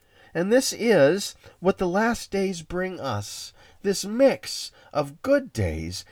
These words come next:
and hard days. My prayer for you is that you would be prepared in these last days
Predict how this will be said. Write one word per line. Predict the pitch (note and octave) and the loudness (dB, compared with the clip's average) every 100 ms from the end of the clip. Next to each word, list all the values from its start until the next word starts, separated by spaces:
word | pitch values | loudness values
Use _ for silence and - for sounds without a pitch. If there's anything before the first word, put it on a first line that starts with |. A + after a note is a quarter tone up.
| _ - | _ -4
and | A2+ G#2+ - _ | -2 -2 -10 _
hard | - - F#3+ F#3+ D#3+ G#2+ F2 - _ _ F#2+ | -16 -6 0 2 4 4 0 -6 _ _ -10
days. | - D2+ C#2+ - E2 - - _ _ _ - - - | -4 -4 -4 -10 -12 -14 -16 _ _ _ -20 -20 -10
My | B2 F3 G#3+ C4 B3 _ - _ | -2 0 2 0 -2 _ -20 _
prayer | - A3 A#3 A#3+ | -2 4 8 6
for | A3 - G3 | 4 -4 -4
you | E3 G#3 D3 G2 C#3 G3 _ _ _ | -2 0 2 2 0 -4 _ _ _
is | - E3+ D#3 | -4 -2 0
that | G3+ D#3+ | 0 0
you | F#3 A#3+ | -2 -2
would | C4 A#3+ | 0 -2
be | F#3+ G3+ | -4 -8
prepared | - F#3+ F3+ - - C#4 F3 G#2+ G#2 | -6 -6 -4 -2 0 0 2 2 0
in | - C3+ | -2 -4
these | C#3 C#3+ C3+ | 0 -2 -2
last | B2 D#3+ F3 - C3 | -2 0 0 -4 0
days | D#3+ D#3+ F#2 F#2 G2+ | 2 4 2 0 -4